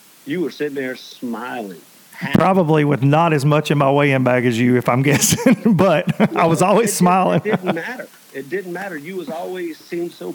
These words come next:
Speaker 1: positive. And somehow along the way, it seems like you have let, you have let this negativity consume you, and, and you're expressing your emotions on the podcast. And, and I,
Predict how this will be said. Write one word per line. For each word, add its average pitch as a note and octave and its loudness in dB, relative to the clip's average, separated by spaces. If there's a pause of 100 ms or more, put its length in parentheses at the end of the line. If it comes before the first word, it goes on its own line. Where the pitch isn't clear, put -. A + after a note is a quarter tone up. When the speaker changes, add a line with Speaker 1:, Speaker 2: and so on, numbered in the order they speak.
Speaker 1:
positive. F3 -14 (1120)
And A#2+ -10
somehow E3 -8 (300)
along D3 -6
the C3+ -6
way, D#3 -8
it C3 -10
seems C#3+ -12
like B2 -8 (240)
you D3+ -10
have B2+ -10
let, C3+ -8
you A#2 -8 (440)
have C#3 -8
let C#3+ -8
this B2+ -10
negativity C3 -8 (300)
consume D#3 -6
you, G2+ -8 (720)
and, A#2+ -6 (320)
and A#2+ -6
you're B2+ -4
expressing D#3+ -10
your C3+ -4
emotions C3 -8
on A2 -8
the A2 -10
podcast. A#2 -12 (100)
And, A#2+ -10 (720)
and B2 -6
I, C3 -6